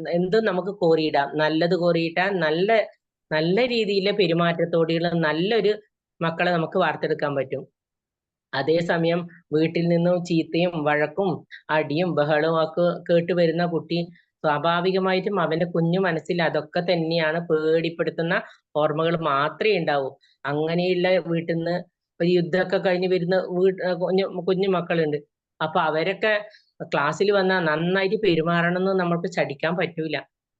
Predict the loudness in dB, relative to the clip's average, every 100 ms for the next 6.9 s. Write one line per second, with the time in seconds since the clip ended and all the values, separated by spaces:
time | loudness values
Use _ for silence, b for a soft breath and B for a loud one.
0 | _ -10 -4 -4 -2 0 2 2 0 0
1 | -2 0 0 0 0 0 0 0 -2 -6
2 | _ _ _ _ _ _ -12 -6 -2 -2
3 | 0 0 0 -2 -4 -6 _ _ -10 -6
4 | -4 -4 -4 -6 _ _ _ _ _ -8
5 | -6 -4 -4 -4 -4 -2 -2 -2 -4 -4
6 | -2 -2 -2 -4 -6 -6 -4 -2 0